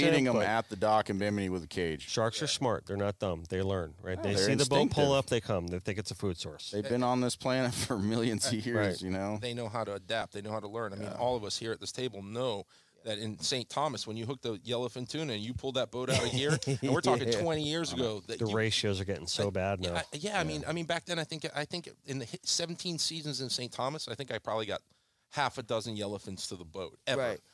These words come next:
Speaker 3: right.
Speaker 4: ever. But, you know, the thing that's scary here, like you talk about Art Sapp, he has an amazing video. Have you seen that video of the hammerhead eating
Speaker 2: Mm-hmm.
Speaker 4: the tarpon? But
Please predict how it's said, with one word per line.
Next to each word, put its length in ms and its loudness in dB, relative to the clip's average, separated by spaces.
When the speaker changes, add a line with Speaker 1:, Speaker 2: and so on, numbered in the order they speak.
Speaker 3:
right. 100 -6
Speaker 4:
ever. 180 -2
But, 380 -4
you 80 -6
know, 140 2
the 80 -6
thing 160 -4
that's 140 0
scary 400 0
here, 600 -4
like 160 -4
you 40 -18
talk 140 2
about 180 -2
Art 200 -2
Sapp, 280 0
he 80 -4
has 140 0
an 80 -4
amazing 320 -4
video. 260 -6
Have 80 -8
you 60 -8
seen 140 -4
that 120 -4
video 240 -6
of 60 -8
the 60 -6
hammerhead 440 -6
eating 220 -6
Speaker 2:
Mm-hmm. 60 -6
Speaker 4:
the 60 -8
tarpon? 380 -4
But 160 0